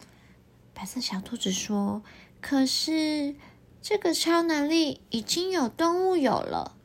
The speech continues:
那就是海龟。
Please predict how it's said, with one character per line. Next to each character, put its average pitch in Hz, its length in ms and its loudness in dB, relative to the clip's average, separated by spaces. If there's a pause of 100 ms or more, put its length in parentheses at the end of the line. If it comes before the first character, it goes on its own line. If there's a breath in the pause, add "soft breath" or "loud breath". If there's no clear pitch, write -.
(460)
那 220 120 -2
就 208 300 0
是 196 880 -2 (1200 loud breath)
海 - 180 0
龟。 381 220 4